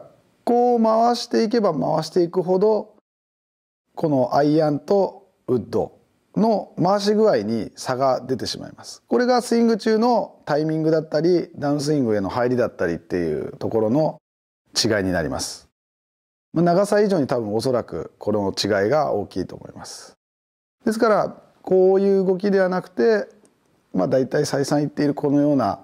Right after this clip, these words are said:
体で、向きは変えずに当ててあげた方が同じ感覚で打てますし、あまり体にも負荷がかかりませんので、まあ、こっちを回さずに、こういう状態で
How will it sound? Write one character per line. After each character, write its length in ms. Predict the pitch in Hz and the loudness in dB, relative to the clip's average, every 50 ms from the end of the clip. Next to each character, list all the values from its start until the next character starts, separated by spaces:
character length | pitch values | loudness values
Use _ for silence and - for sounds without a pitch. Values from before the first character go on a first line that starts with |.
| - - | -16 -10
体 380 | - - 120 120 117 120 120 120 | -6 -2 0 0 2 2 2 2
で、 400 | 147 165 165 160 - - - - _ _ _ | 2 2 2 0 -2 -4 -8 -16 _ _ _
向 180 | - 143 147 143 | -2 -2 -2 0
き 140 | - - 135 | 0 0 0
は 100 | 120 107 | 0 0
変 140 | - 120 120 | 0 -2 -2
え 20 | |
ず 100 | 120 120 | 0 0
に 60 | 127 131 | 0 0
当 100 | 117 113 | 0 0
て 120 | 127 117 | -2 -2
て 100 | - 123 | 0 0
あ 80 | 120 123 | 0 0
げ 100 | 131 135 | 0 -2
た 140 | - 160 | -2 -6
方 240 | 156 - 240 247 240 | -4 -2 -2 0 2
が 240 | 202 175 131 110 - - _ _ _ _ _ _ _ | 2 0 0 -2 -6 -12 _ _ _ _ _ _ _
同 160 | - 117 131 127 | -4 -2 -2 -2
じ 100 | 117 120 | -2 -2
感 160 | - 123 117 | -4 -4 -4
覚 200 | 113 123 120 123 | -4 -2 -2 0
で 60 | 113 | 0
打 100 | 113 113 | 0 0
て 120 | 110 - 117 | -2 -2 -2
ま 140 | 117 113 104 | -2 -2 -4
す 400 | - - - - - 190 - - | -6 -4 0 2 2 2 2 0
し、 60 | - - | -4 -4
あ 80 | - 123 | -2 0
ま 100 | 123 120 | 0 0
り 120 | 117 113 | 0 -2
体 300 | - - 123 127 120 135 | -2 -2 -2 0 0 0
に 100 | 147 175 | 0 0
も 200 | 170 127 101 90 | 0 0 -2 -4
負 100 | - - - | -8 -6 -4
荷 80 | 131 110 | -2 -2
が 100 | 101 95 | -2 -4
か 120 | - - | -4 -4
か 80 | - 107 | -4 -2
り 60 | 104 | -2
ま 120 | 101 104 | -2 -4
せ 140 | 101 - 110 | -4 -4 -4
ん 80 | 98 92 | -4 -4
の 100 | 87 90 | -2 -2
で、 260 | 127 147 135 110 - _ _ _ _ _ _ _ _ _ _ _ _ _ _ _ _ | -2 -2 -2 -4 -6 _ _ _ _ _ _ _ _ _ _ _ _ _ _ _ _
ま 100 | - 151 | -8 -4
あ、 20 | |
こ 120 | - - 151 | -2 -2 -4
っ 60 | 139 | -4
ち 160 | - - 160 | -2 -2 0
を 140 | 151 135 120 | 0 0 0
回 200 | 113 113 113 110 | 0 -2 -2 -2
さ 120 | 127 123 | 0 0
ず 120 | 123 135 151 | 0 0 0
に、 400 | 175 196 196 180 180 - - _ _ _ _ _ _ _ - | 0 0 0 -2 -4 -6 -12 _ _ _ _ _ _ _ -10
こ 180 | - - 139 | -4 -2 0
う 40 | 160 | 2
い 40 | 165 | 2
う 20 | |
状 140 | 165 180 175 | 2 2 2
態 180 | 170 175 170 165 | 2 2 2 2
で 260 | 165 160 156 - | 2 2 2 0